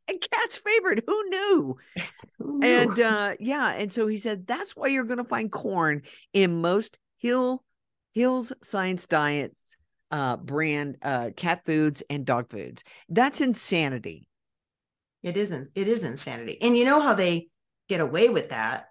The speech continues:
Speaker 2: is they, they look at the, like, the nutrient breakdown. Well, look at all the protein in corn,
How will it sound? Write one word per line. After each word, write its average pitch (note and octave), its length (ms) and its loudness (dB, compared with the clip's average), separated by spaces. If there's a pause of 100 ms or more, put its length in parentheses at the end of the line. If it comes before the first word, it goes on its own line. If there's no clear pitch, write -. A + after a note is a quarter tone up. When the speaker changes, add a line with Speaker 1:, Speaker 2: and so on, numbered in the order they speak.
(120)
Speaker 2:
is D#3+ 300 -4
they, D3+ 380 0 (100)
they F3 200 -2
look G#3+ 420 0
at E3+ 280 -2
the, D#3 440 -4 (800)
like, D#3+ 260 0
the F3 120 -2
nutrient E3+ 520 -2
breakdown. C3 480 -8
Well, A#3 240 4
look G#3+ 200 2
at E4+ 180 -2
all A3 160 4
the A3 100 2
protein C#3+ 1000 -2
in D#3 240 -2
corn, F3+ 640 -6